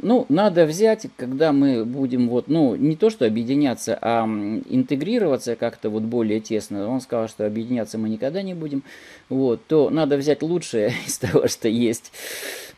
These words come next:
м, э, в России, и лучшее из того, что есть в Беларуси.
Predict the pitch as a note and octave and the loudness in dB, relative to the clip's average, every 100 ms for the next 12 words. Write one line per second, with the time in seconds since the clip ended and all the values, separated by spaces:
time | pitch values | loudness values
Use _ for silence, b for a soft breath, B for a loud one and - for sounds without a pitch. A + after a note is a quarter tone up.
0 | - A#2 A2+ A2 G#2+ G2+ G#2 G2+ F2+ F2 | -8 -4 -2 -2 -2 -6 -8 -8 -8 -10
1 | F2 - B2+ C#3 A#3+ D#3+ A2+ B2 C3 E3 | -12 -2 2 2 2 0 0 0 -2 -2
2 | A#2 G#2+ G#2 B2 C3 G2+ A#2+ B2+ - A#2 | -4 -4 -2 -2 -4 -6 -6 -8 -10 -2
3 | C3+ C3 G2+ F#2+ - | 2 2 2 -4 -8